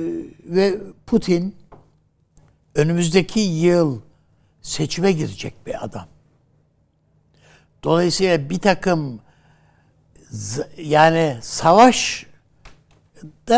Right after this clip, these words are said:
elde edebileceği kazançlar, yani zaferle mi seçime girme hevesi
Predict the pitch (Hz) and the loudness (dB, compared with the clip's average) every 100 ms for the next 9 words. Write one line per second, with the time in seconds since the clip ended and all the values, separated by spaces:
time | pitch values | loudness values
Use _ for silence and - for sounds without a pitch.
0 | 269 427 175 170 175 165 165 156 139 170 | 4 4 4 4 0 0 0 -2 0 4
1 | 156 143 120 - _ - 156 156 170 165 | 4 2 -6 -14 _ -6 -2 0 2 0
2 | - 175 156 131 143 151 139 147 156 175 | -2 2 4 4 2 0 0 0 0 2
3 | 170 151 123 110 - - _ _ _ _ | 2 0 -4 -6 -8 -20 _ _ _ _
4 | 67 67 55 - - - - 160 - 143 | -6 -4 -4 -8 -20 -14 -4 -4 -4 -6
5 | 147 123 135 135 123 - - _ 143 143 | -4 -2 -2 -2 -8 -10 -20 _ -2 0
6 | 135 - 143 120 | 0 -4 -6 -8